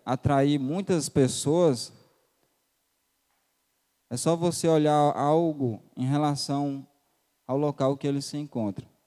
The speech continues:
O, a quantidade de pessoas que vão até ele.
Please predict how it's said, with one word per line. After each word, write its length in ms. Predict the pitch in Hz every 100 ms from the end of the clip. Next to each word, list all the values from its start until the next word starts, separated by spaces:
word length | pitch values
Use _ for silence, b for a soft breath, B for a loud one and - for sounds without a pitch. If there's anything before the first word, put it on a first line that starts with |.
| _ _ _ _
O, 80 | 127 123
a 120 | 127
quantidade 680 | 139 185 226 170 160 165 156
de 140 | 156
pessoas 840 | 160 151 135 - 147 170 139 - - _ _ _ _
que 140 | - 131
vão 260 | 139 151
até 300 | 147 143 147
ele. 280 | 127 107 101